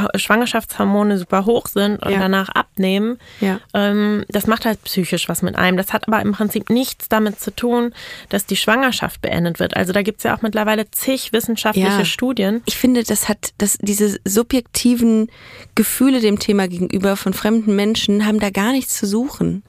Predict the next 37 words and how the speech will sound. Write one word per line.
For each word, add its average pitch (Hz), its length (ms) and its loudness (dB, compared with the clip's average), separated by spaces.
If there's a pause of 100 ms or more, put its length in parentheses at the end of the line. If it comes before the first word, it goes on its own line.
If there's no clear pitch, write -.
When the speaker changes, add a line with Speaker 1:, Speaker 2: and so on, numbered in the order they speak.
(120)
Speaker 1:
Ja. 196 200 -4
Speaker 2:
Wenn 208 140 0
sich 202 120 -6
jemand 220 260 0
dafür 208 220 -2
entschieden 240 460 2
hat, 208 200 -2
zu 196 100 -2
sagen, 202 320 0
ich 208 80 -4
möchte 208 300 -2
diese 196 180 -2
Schwangerschaft 185 720 -4 (100)
abbrechen, 196 640 -2 (600)
dann 170 220 -4
haben 247 140 2
die 226 60 2
das - 360 -2 (100)
zu - 140 -2
akzeptieren. 190 760 -2
Speaker 1:
Also 196 160 -2
ich 185 100 -4
hab - 140 -2
medikamentös 196 840 -2 (140)
abgetrieben. 277 640 -6 (120)
Speaker 2:
Mhm. 214 200 2 (400)
Speaker 1:
Und 208 160 0
das 202 240 -2
heißt, 214 360 0
man 208 140 0
nimmt 196 240 0
erst 208 380 0
eine 208 260 0
Pille, 208 320 -2
die 190 140 -6
die 185 160 -2
Schwangerschaft 190 920 -4